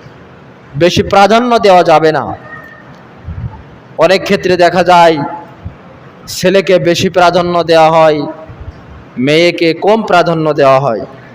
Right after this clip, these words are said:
হাদিসের ভিতরে বলা হয়েছে, "ওই মহিলা ধন্য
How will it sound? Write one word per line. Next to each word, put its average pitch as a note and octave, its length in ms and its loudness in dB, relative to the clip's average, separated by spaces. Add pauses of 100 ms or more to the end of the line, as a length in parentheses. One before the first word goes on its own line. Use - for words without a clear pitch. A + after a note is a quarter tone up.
(360)
হাদিসের G#3+ 420 2
ভিতরে F#3+ 320 0
বলা F3 260 4
হয়েছে, F3+ 420 0
"ওই A3+ 360 2
মহিলা G3+ 460 2
ধন্য F#3+ 640 0